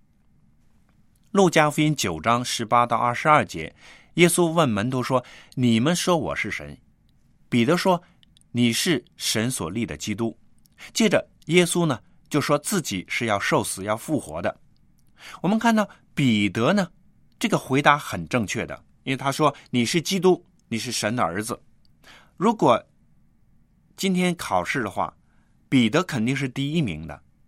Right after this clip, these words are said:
但是耶稣说：“慢着。”他说：“我要受死，你们也要同行吗？”接下来二十三节，耶稣对跟随他的人有个要求。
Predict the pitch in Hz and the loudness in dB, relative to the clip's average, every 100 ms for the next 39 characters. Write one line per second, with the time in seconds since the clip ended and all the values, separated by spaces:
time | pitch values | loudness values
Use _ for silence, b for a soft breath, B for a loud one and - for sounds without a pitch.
0 | b b - 175 147 127 147 143 131 131 | b b 0 2 2 2 0 0 -2 -4
1 | - - 143 98 82 - _ _ _ _ | -6 4 4 4 -2 -14 _ _ _ _
2 | B B B - 143 143 156 - _ - | B B B -8 -4 2 2 2 _ -4
3 | 101 90 104 117 101 - 139 87 - 82 | 0 0 0 0 0 -2 -2 -2 -8 -12
4 | 71 _ _ _ _ 120 120 101 117 127 | -18 _ _ _ _ 0 2 2 0 -2
5 | - 101 90 90 - 104 135 85 101 131 | -4 -4 -4 -6 -6 -6 -4 -4 -4 -4
6 | - _ _ _ _ b b - 214 196 | -6 _ _ _ _ b b -4 -2 2
7 | 139 123 147 131 110 - 170 156 95 90 | 2 2 2 0 -2 0 2 2 -2 -4
8 | b b - 170 156 160 156 156 147 120 | b b 0 2 4 2 0 2 2 2
9 | - 160 143 120 - 123 113 87 101 - | -2 -4 -2 -6 -2 -2 0 -2 -4 -6
10 | - 104 104 147 185 170 - 71 | -4 -4 -2 2 2 2 -4 -10